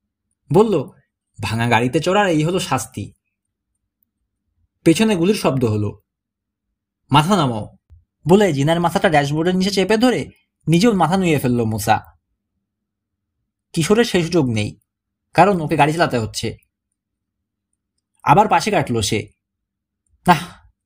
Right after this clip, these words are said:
আর পারবে বলে মনে হয় না, কারণ ও চালাচ্ছে ঝরঝরে পিকআপ,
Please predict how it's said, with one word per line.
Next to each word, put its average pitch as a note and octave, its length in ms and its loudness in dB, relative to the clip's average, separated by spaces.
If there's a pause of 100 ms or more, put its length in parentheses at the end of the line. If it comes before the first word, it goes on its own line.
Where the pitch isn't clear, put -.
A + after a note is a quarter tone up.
আর C#3+ 180 4
পারবে C3+ 260 2
বলে F#3+ 180 0
মনে F3 200 -2
হয় A#2+ 200 0
না, G2+ 260 -6 (920)
কারণ G3 460 2
ও D3 120 2
চালাচ্ছে G#3 440 0
ঝরঝরে D#3 440 0
পিকআপ, A#2 300 -2